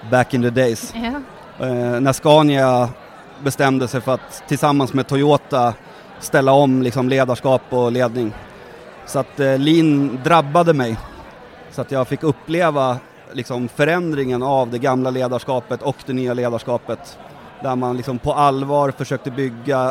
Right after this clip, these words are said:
Speaker 1: rätt förutsättningar, att den som gör jobbet varje dag har möjligheten att se hur man ligger till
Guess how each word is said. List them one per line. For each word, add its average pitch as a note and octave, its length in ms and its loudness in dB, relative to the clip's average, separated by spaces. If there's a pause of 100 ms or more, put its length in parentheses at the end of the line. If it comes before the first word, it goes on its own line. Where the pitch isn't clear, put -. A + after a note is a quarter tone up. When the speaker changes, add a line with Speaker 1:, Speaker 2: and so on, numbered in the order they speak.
Speaker 1:
rätt C#3 240 -2
förutsättningar, C#3 840 -2
att B2 160 -2
den C#3 200 -2
som C3 320 -2 (240)
gör D3+ 300 6
jobbet C3+ 380 2
varje B2 280 2
dag A#2 240 0 (400)
har B2 100 -4
möjligheten C3 580 -2
att B2 140 -6
se D3 220 2
hur C#3+ 120 4
man C3+ 140 0
ligger B2+ 160 -2
till B2 400 -4